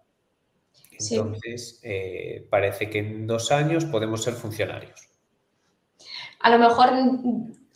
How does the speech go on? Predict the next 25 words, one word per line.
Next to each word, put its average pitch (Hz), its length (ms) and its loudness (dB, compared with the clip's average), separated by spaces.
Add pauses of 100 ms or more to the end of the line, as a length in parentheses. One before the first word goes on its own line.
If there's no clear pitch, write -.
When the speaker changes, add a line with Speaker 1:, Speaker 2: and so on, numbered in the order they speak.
Speaker 1:
hay 233 180 8
algunos 240 380 6
meses 277 440 4
a, 226 220 6
a 220 40 0
mayores 220 380 4
de 220 60 4
esos 214 220 0
dos 214 120 -2
años, 277 320 4
entre 220 220 -2
que 214 80 -8
salen 208 300 -2
las 202 120 0
listas 196 300 -4
de 196 80 -2
aprobados, 254 720 4
tomamos 208 580 0 (460)
lista 220 340 2
de 214 80 2
destinos, 262 500 -2 (220)
toma 233 200 4
de 226 80 4
posesión, 247 440 0
pero 233 180 0